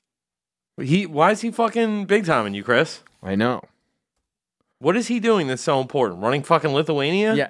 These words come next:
Speaker 2: exactly,
Speaker 1: Bro, I
Speaker 2: dude.
Speaker 1: can handle that while he's on the show.
Speaker 2: Dude, yeah, you could just do it. Like, just be like, "Dude, like, I've got long covid and I could do your job."
Speaker 1: Dog, I got
Speaker 2: Oh, he's
Speaker 1: you.
Speaker 2: got twenty-eight thousand followers. That's pretty good.
Speaker 1: All right,
Speaker 2: That's
Speaker 1: that's
Speaker 2: all of the people in Lithuania.
Speaker 1: Yeah, that's solid.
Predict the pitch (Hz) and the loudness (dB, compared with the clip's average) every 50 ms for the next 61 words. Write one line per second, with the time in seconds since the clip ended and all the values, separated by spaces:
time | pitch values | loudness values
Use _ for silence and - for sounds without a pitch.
0 | - - 139 135 107 117 127 143 139 135 127 175 196 180 139 139 160 - 208 214 | -6 -8 -8 -8 -8 -6 -2 -2 0 0 2 2 2 2 2 2 0 -2 -2 -2
1 | 185 170 151 170 190 196 190 185 185 165 165 156 139 139 139 143 147 139 135 139 | -2 -2 -2 -2 0 0 0 0 2 2 2 2 2 2 2 0 0 0 0 -2
2 | 135 131 127 120 - 143 113 87 78 - _ _ _ _ _ _ _ _ _ _ | -2 -4 -4 -2 2 2 2 2 2 -2 _ _ _ _ _ _ _ _ _ _
3 | _ _ _ _ - - 196 170 135 160 196 170 135 131 135 147 151 180 170 131 | _ _ _ _ -2 0 0 0 2 2 2 2 2 0 -2 -2 -2 -2 -2 -4
4 | 113 110 127 151 185 151 - - - _ - - 104 104 101 - _ - 120 110 | -4 0 2 2 2 2 0 -4 -8 _ -10 -6 -6 -6 -6 -6 _ -12 -12 -6
5 | - 151 151 131 110 104 107 - 151 156 143 110 - 135 127 - - - _ - | 0 2 2 2 2 0 -4 -4 -2 -2 -2 0 0 -2 -2 -2 -2 -8 _ -6
6 | 139 160 190 175 135 131 139 147 143 131 - - 135 139 120 104 92 90 90 90 | -4 -2 0 0 0 0 -2 -2 -2 -2 -2 0 0 0 0 -2 -4 -4 -4 -4
7 | 87 92 90 95 87 80 82 80 78 82 65 57 - - - 170 160 135 - - | -4 -4 -4 -4 -4 -4 -4 -4 -6 -6 -8 -8 -8 -6 -4 -2 0 0 0 -2
8 | 117 117 117 - 156 165 160 160 165 147 175 160 143 - - 143 143 131 123 117 | -4 -4 -4 -2 0 2 2 2 2 2 0 -2 -2 -2 -4 -2 -2 0 0 -2
9 | 110 95 - 95 82 76 - 76 71 - 57 52 50 - 82 104 117 - - - | -2 -2 -4 -4 -4 -4 -6 -10 -14 -14 -14 -14 -14 -14 -12 -12 -12 -8 -4 -4
10 | 98 82 76 71 - - - - 127 113 170 185 - - - - 185 185 185 190 | -4 -4 -6 -12 -16 -16 -10 -4 0 2 2 2 2 0 -4 -2 2 2 4 4
11 | 196 190 185 160 165 147 139 170 160 120 120 117 117 117 120 113 113 113 113 110 | 4 4 2 0 -2 -2 -2 -4 -2 -2 -2 -2 0 0 -2 0 0 0 0 0
12 | 87 - - - _ _ _ _ _ _ _ _ - 123 120 104 95 95 110 123 | -2 -4 -10 -18 _ _ _ _ _ _ _ _ -8 -4 -2 0 0 0 0 -2
13 | - - - 85 82 82 85 - | -2 0 -2 0 0 -2 -4 -6